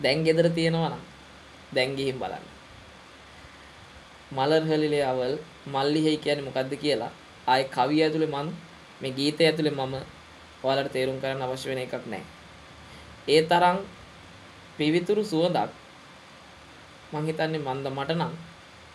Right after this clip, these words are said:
තවත් දැනෙලා නෑ. මෙයා කියනවා "මලර්හලිලේ අවල් ඕවිය. ඒ වගේ තමයි ඔයත්." සොරි, "මලර්හලිලේ අවල් මල්ලිහේ. ඒ වගේ තමයි ඔයත් මට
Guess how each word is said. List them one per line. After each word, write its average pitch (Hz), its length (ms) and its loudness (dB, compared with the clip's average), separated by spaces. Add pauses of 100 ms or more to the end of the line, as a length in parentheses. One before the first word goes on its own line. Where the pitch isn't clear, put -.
(800)
තවත් 151 340 0
දැනෙලා 131 320 -4
නෑ. 104 140 -10 (1000)
මෙයා 156 260 2
කියනවා 165 480 2 (260)
"මලර්හලිලේ 170 680 4
අවල් 127 240 -2 (480)
ඕවිය. 143 380 2 (880)
ඒ 147 140 4
වගේ 156 220 4
තමයි 135 300 -4
ඔයත්." 123 300 0 (1600)
සොරි, 147 240 2 (200)
"මලර්හලිලේ 165 580 4
අවල් 131 240 0 (520)
මල්ලිහේ. 139 500 2
ඒ 151 100 4
වගේ 151 240 2
තමයි 139 320 -4
ඔයත් 127 280 -2 (520)
මට 120 160 -10